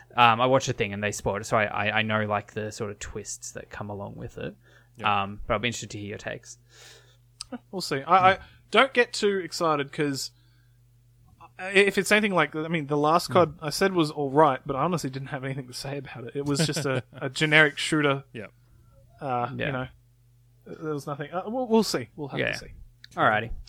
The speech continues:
Speaker 2: On that note,
Speaker 1: <laughs>
Speaker 2: we've been the Heroes Tavern Podcast. You can hit us up on Facebook, Twitter, or Instagram at Heroes Tavern Pod. Uh, go check out our Patreon, which is patreon dot com slash heroes productions. Get on our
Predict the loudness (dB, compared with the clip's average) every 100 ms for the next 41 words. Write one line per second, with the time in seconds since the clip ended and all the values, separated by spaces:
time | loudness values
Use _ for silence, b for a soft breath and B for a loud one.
0 | 6 8 8 6 4 6 6 4 -2 -8
1 | _ -6 -2 -2 -4 -6 -4 -4 -4 -8
2 | -14 -12 -12 -10 -10 -10 -12 -14 -12 -10
3 | -12 -12 -12 -10 -14 -14 -18 -12 -12 -12
4 | -14 -16 -16 -14 -12 -12 -8 -8 -8 -8
5 | -8 -10 -12 -14 -14 -14 -4 -2 -2 -4
6 | b b b -10 -6 -6 -2 -2 -2 -6
7 | -6 -8 -8 -8 -8 -10 -10 -12 -10 -8
8 | -8 -8 -8 -10 -10 -10 -10 -6 -4 -4
9 | -4 -14 _ _ -2 -2 -2 -6 -6 -8
10 | -8 -6 -6 -6 -10